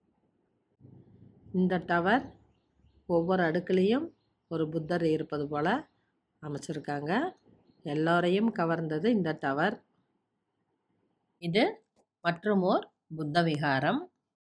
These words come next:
என்ட்ரன்ஸ்ல பூக்களை அழகுபடுத்தி வருபவர்களை வரவேற்பது போல அமைத்திருந்தார்கள். இதில் எல்லாமே கோல்டன் கலர்ல மின்னுச்சு. பார்ப்பதற்கு வித்தியாசமா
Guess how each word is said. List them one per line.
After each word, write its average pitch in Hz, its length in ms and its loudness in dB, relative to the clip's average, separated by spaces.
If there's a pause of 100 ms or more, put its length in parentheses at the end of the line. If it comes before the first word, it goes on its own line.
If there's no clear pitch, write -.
என்ட்ரன்ஸ்ல 170 600 -2 (760)
பூக்களை 190 520 0
அழகுபடுத்தி 165 840 -2 (1000)
வருபவர்களை 170 720 2
வரவேற்பது 156 640 -2 (100)
போல 139 400 -4
அமைத்திருந்தார்கள். 147 960 -4 (960)
இதில் 180 320 0 (1120)
எல்லாமே 165 500 0
கோல்டன் 170 480 2
கலர்ல 147 440 0 (800)
மின்னுச்சு. 175 600 2 (1080)
பார்ப்பதற்கு 160 680 2 (560)
வித்தியாசமா 156 540 4